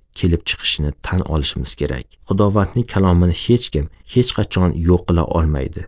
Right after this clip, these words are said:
Shuningdek, Xudovandga tegishli bo'lgan har bir inson ham xuddi shundaydir. Xudoning kalomi haqiqat bo'lgani uchun ruhiy olamda va bir necha asrlar davomida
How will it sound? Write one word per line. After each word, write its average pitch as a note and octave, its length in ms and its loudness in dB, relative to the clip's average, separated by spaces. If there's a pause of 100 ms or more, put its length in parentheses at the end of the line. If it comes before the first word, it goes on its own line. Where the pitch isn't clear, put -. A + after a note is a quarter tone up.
Shuningdek, G2 560 2 (120)
Xudovandga G#2 600 2
tegishli F#2+ 540 2
bo'lgan D#2+ 400 2 (220)
har A#2+ 280 -2
bir A#2 200 0
inson F#2+ 360 2
ham D2+ 240 -4 (160)
xuddi G#2+ 340 0
shundaydir. D2 560 0 (220)
Xudoning F2+ 480 2
kalomi D2 420 -2 (180)
haqiqat A2 540 -2
bo'lgani F#2 460 4
uchun D2 360 -4 (180)
ruhiy G#2+ 360 2
olamda D#2 520 2 (320)
va F2 240 2
bir E2+ 220 2
necha B2+ 300 0
asrlar F2 480 0
davomida D#2+ 600 2